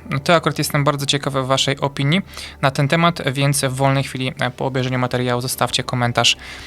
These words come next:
na ten temat. Wracając do tematu, Ledger oczywiście próbuje bronić swojego stanowiska, ale sam strzela sobie w kolano, tracąc zaufanie klientów, mówiąc technicznie, że jest i zawsze była możliwość napisania oprogramowania ułatwiającego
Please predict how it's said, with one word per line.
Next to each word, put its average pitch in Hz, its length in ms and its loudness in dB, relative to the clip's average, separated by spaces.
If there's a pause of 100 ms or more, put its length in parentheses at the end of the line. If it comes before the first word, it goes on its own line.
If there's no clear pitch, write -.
(140)
na 127 220 2
ten 131 180 2
temat. 120 360 0 (100)
Wracając 170 520 2
do 156 60 -2
tematu, 160 480 6
Ledger 156 340 6
oczywiście 156 440 2
próbuje 147 380 2
bronić 156 400 6
swojego 139 260 0
stanowiska, 131 640 0
ale 135 280 6
sam 170 380 4
strzela 143 340 2
sobie 135 220 0
w - 80 -8
kolano, 143 340 4
tracąc 139 400 0
zaufanie 135 640 2
klientów, 139 520 0
mówiąc 139 380 2
technicznie, 156 640 2 (320)
że 139 220 6
jest 156 320 6
i 156 100 0
zawsze 151 420 4
była 139 380 6
możliwość 123 640 2
napisania 131 480 2
oprogramowania 135 800 2
ułatwiającego 131 760 2